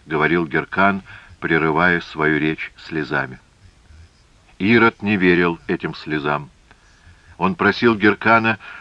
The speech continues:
рассказать подробно, как всё это случилось. Узнав, что мысль почтить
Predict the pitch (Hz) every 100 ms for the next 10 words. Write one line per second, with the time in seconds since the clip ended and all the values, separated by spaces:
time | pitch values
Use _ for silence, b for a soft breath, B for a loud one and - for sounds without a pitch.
0 | B 90 - 98 90 110 110 - 98 90
1 | 110 101 110 - 104 110 - - 101 104
2 | 101 98 101 98 - 85 65 - - _
3 | _ _ _ _ - _ _ _ 95 90
4 | 110 120 104 - 101 98 110 117 - 90
5 | 95 92 - 110 95